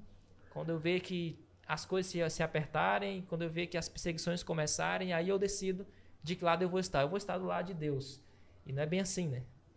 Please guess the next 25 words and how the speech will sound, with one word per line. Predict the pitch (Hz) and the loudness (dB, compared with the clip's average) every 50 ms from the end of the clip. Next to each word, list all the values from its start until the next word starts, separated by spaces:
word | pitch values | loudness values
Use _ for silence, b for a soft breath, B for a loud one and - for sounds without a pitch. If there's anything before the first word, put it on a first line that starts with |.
| B B B B B B B B - | B B B B B B B B -16
Se | - - 123 | -10 -6 -4
a | |
gente | 123 131 - | -4 -4 -2
deixar | - 143 143 - 151 | -2 -2 0 2 0
pra | 151 151 160 | 0 0 0
fazer | 160 - 156 151 165 156 | 0 0 0 2 2 2
isso | 147 143 143 135 - - 175 | 2 2 2 0 -2 -2 -2
e | 156 | -2
não | 143 143 156 | 0 -2 -2
se | - - | -4 -6
preparar | - - 160 160 - 165 156 156 156 151 151 | -6 -4 -4 -2 0 0 0 2 2 2 2
antes | 147 143 139 131 - - - | 2 0 0 -2 -4 -6 -6
com | - 143 | -4 -4
essas | 139 - 151 - | -4 -4 -6 -8
pequenas | - - 135 131 - 156 170 175 165 165 | -6 -6 -6 -4 -2 -2 -2 -2 -4 -6
escolhas, | - - - 156 143 139 | -8 -10 -6 -4 -4 -2
aumentando | 135 135 135 131 131 143 147 151 | -2 -2 -2 -2 -2 -4 -4 -4
a | |
nossa | 147 135 131 - 127 127 | -4 -4 -4 -4 -6 -4
fé, | - 151 | -4 -4
nós | 156 165 165 | -4 -4 -4
sabemos | - 143 147 151 160 165 - | -4 -2 -2 -2 -2 -4 -6
que | - 160 | -6 -4
vai | 147 147 143 | -2 -2 -2
ficar | 147 - - 147 139 143 - - | -4 -6 -6 -4 -4 -4 -4 -8